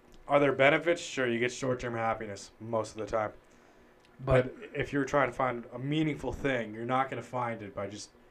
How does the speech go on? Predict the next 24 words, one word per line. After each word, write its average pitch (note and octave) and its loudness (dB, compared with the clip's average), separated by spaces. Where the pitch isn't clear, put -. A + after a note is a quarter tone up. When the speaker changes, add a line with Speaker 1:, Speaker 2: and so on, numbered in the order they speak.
Speaker 1:
banging B2+ 2
people A2 -8
constantly. - -6
Speaker 2:
Right, C#3+ 6
that's E3+ 6
what F3 4
I D#3+ 2
Speaker 1:
Yeah. D3 0
Speaker 2:
mean. C#3 0
A-, - -8
and, C3+ 0
uh, - -8
I - 0
Speaker 1:
I - 0
Speaker 2:
don't E3 10
Speaker 1:
mean, F#3+ 8
Speaker 2:
know. G3+ 6
Speaker 1:
some A3 10
people F#3 4
do. C3+ 4
Speaker 2:
I D#3 0
guess, D3+ 6
yeah, D3+ 4
but C3 0